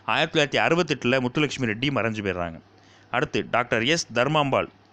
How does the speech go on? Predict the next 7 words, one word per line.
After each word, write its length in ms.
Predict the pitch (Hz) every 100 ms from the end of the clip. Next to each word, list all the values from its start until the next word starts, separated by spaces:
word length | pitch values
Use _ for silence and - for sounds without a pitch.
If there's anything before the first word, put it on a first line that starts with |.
| _
தஞ்சாவூருக்கு 560 | - 156 196 208 196 160
அருகில 460 | 151 151 147 180 - _ -
கருந்தட்டான்குடியில 920 | 170 208 190 - 185 175 147 147 135
பிறந்தவர் 360 | 123 127 120
தான் 200 | 123 143
டாக்டர் 420 | 123 113 - 120 117
எஸ் 240 | 127 -